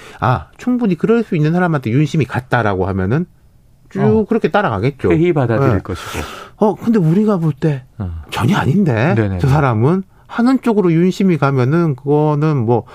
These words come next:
Speaker 2: 어.
Speaker 1: 풍파가 벌어지겠죠.
Speaker 2: <laughs> 오히려.
Speaker 1: 예, 격전이 벌어지겠죠,
Speaker 2: 네.
Speaker 1: 격전이.
Speaker 2: 자, 알겠습니다. 자, 내년에 뭐 윤 대통령 지지율이 어떻게 될지 알 수 없습니다만 지금 또 윤 실장님도 진단해 주신 것처럼 그냥 일단 흐름으로 보면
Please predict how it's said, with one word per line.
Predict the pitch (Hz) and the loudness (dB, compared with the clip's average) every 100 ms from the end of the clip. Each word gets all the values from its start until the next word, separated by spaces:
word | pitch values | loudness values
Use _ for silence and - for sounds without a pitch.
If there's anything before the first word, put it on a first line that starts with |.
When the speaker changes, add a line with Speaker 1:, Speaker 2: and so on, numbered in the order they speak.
| - | -20
Speaker 2:
어. | - | -8
Speaker 1:
풍파가 | - 175 220 170 | -2 0 0 -2
벌어지겠죠. | - 104 135 82 123 - 87 78 - | 0 0 0 0 -2 0 0 0 2
Speaker 2:
<laughs> | |
오히려. | 139 110 107 92 90 95 | 0 2 2 0 0 -4
Speaker 1:
예, | - | -4
격전이 | 165 - - 185 143 | -6 -6 -2 0 0
벌어지겠죠, | 95 107 98 95 87 | 0 0 0 -2 -4
Speaker 2:
네. | 90 | -6
Speaker 1:
격전이. | 87 - 92 78 82 - - _ - | -8 -6 -4 -4 -8 -10 -20 _ -16
Speaker 2:
자, | - 110 | -6 -4
알겠습니다. | 110 117 - 107 95 98 | -2 -4 -6 -10 -6 -6
자, | - 156 147 123 | -4 -4 -4 -2
내년에 | 120 156 185 185 190 196 | 0 0 0 -2 0 -2
뭐 | 156 123 | 0 -2
윤 | 135 | 0
대통령 | 165 175 170 165 160 | 0 0 -2 -2 -4
지지율이 | - 127 143 143 | -4 -4 -2 -2
어떻게 | 120 147 | -4 -4
될지 | 131 120 143 | -2 -2 -2
알 | 107 | -6
수 | 98 120 | -6 -8
없습니다만 | 120 - 143 113 98 92 123 165 | -8 -6 -4 -4 -6 -6 -8 -8
지금 | - 123 | -6 -6
또 | 120 123 98 | -4 -4 -4
윤 | 87 135 | -4 -4
실장님도 | 127 143 127 120 123 | -4 -4 -2 -4 -6
진단해 | 127 123 131 165 | -4 -2 -2 -2
주신 | 170 160 147 | -4 -8 -6
것처럼 | 107 - 117 131 76 - - - - - - - | -6 -4 -2 -2 -4 -12 -20 -20 -20 -20 -16 -8
그냥 | 160 | -2
일단 | 170 165 202 | 0 0 0
흐름으로 | 170 - 277 262 233 220 | 0 0 0 0 -2 -2
보면 | - 117 131 92 | -2 0 0 -2